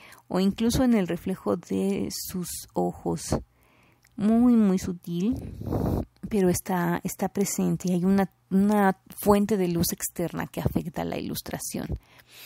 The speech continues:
Y vean cómo parece que ya tenemos un volumen mucho más realista. Y de hecho, fíjense también, esta capa, pues, otra vez, como está encima de la plasta de ya todo, afecta al contorno,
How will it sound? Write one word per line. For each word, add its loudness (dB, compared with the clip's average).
Y 2
vean 12
cómo 0
parece -2
que -6
ya -4
tenemos -6
un 0
volumen -2
mucho -4
más -2
realista. -2
Y 0
de 2
hecho, 2
fíjense 2
también, 2
esta -2
capa, -2
pues, -2
otra 0
vez, 2
como -2
está 0
encima 2
de -2
la -2
plasta -2
de 2
ya 0
todo, 0
afecta 4
al -4
contorno, 2